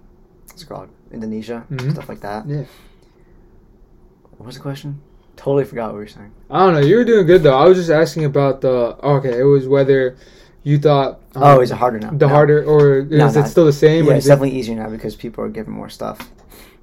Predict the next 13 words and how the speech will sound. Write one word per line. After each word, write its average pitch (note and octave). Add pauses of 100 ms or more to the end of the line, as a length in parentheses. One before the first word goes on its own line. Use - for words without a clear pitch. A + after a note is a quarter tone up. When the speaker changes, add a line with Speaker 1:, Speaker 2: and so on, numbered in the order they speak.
(160)
Speaker 1:
to B2+
people, G#2+ (180)
Speaker 2:
Do D3
you C#3+
Speaker 1:
like, A2+
donating. G#2+ (160)
Speaker 2:
feel D3
like C#3
it'll B2+
ever B2+
be B2+
enough B2
given B2+